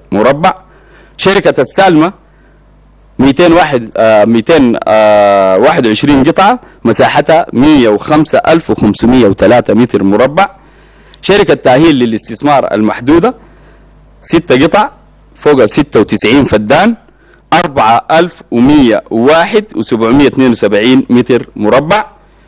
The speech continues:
إبراهيم الخواط أربعتاشر ألف وتسعمية خمسة وخمسين متر مربع. جمال الوالي ميتين اتنين وعشرين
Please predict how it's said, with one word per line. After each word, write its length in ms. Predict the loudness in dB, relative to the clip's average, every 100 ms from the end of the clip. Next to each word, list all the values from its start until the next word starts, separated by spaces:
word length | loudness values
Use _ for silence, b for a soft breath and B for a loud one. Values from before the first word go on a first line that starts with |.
| b -4
إبراهيم 280 | 0 2
الخواط 680 | 0 0 0 2 2 -2 -10 _ -4
أربعتاشر 720 | -2 0 -2 0 -2 -2 -6 -4 -2
ألف 280 | -2 -4 -12
وتسعمية 580 | -12 -10 -6 0 0 0
خمسة 320 | -2 -2 -4
وخمسين 520 | -4 -6 -2 0 2
متر 340 | 0 0 -4 -6 -6
مربع. 520 | 0 0 0 -2 -4 b b b b b -4
جمال 400 | 0 2 2 0
الوالي 500 | 2 2 2 -2 -2
ميتين 580 | 0 0 2 0 0 -2
اتنين 460 | -4 0 2 0 -2
وعشرين 640 | -4 -4 -4 -4 0 2